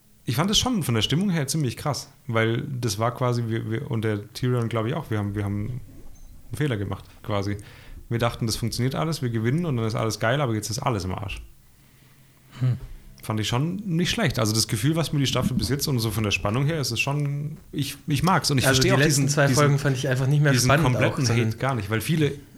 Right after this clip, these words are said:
Speaker 1: machen das, glaub ich, auch, weil's geil ist, eine, eine Serie, die immer gehypt wurde und immer
Speaker 3: Ich
Speaker 1: als
Speaker 3: hab ja
Speaker 1: sehr
Speaker 3: noch nie
Speaker 1: gut
Speaker 3: Game of Thrones
Speaker 1: dargestellt
Speaker 3: sehr gut
Speaker 1: wurde.
Speaker 3: gefunden.
Speaker 1: Ja, aber egal, aber
Speaker 3: Staffel
Speaker 1: viele machen
Speaker 3: sieben
Speaker 1: das und
Speaker 3: fand
Speaker 1: viele
Speaker 3: ich
Speaker 1: finden's, glaub, geil,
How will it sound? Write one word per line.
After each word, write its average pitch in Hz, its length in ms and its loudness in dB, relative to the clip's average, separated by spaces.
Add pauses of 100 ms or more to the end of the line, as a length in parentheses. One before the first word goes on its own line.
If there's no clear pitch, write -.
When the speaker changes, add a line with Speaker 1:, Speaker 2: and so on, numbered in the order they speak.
(180)
Speaker 1:
machen 131 300 0
das, 120 140 0
glaub 110 160 0
ich, 113 80 -2
auch, 104 160 -4
weil's 104 220 -4
geil 117 200 2
ist, 110 160 -2
eine, 107 160 0
eine 104 180 -2
Serie, 113 260 -2
die 110 400 -4 (120)
immer 117 220 0
gehypt 110 420 -2
wurde 113 160 0
und 113 60 -2
immer 110 200 0
Speaker 3:
Ich 143 140 2
Speaker 1:
als - 0 -
Speaker 3:
hab 165 80 4
ja 160 140 2
Speaker 1:
sehr - 80 6
Speaker 3:
noch 147 80 4
nie 165 80 6
Speaker 1:
gut 185 80 4
Speaker 3:
Game 143 140 6
of 117 120 4
Thrones 113 60 4
Speaker 1:
dargestellt 127 200 4
Speaker 3:
sehr 123 120 4
gut 120 180 2
Speaker 1:
wurde. 113 140 2
Speaker 3:
gefunden. 107 300 -2
Speaker 1:
Ja, 147 100 2
aber 180 80 2
egal, 170 180 2
aber 117 120 -2
Speaker 3:
Staffel 135 180 2
Speaker 1:
viele 135 120 4
machen 143 180 2
Speaker 3:
sieben 151 40 2
Speaker 1:
das 147 100 2 (280)
und - 60 -6
Speaker 3:
fand 139 120 4
Speaker 1:
viele 156 140 4
Speaker 3:
ich - 60 0
Speaker 1:
finden's, 147 340 0
glaub, 120 240 -4
geil, 120 320 2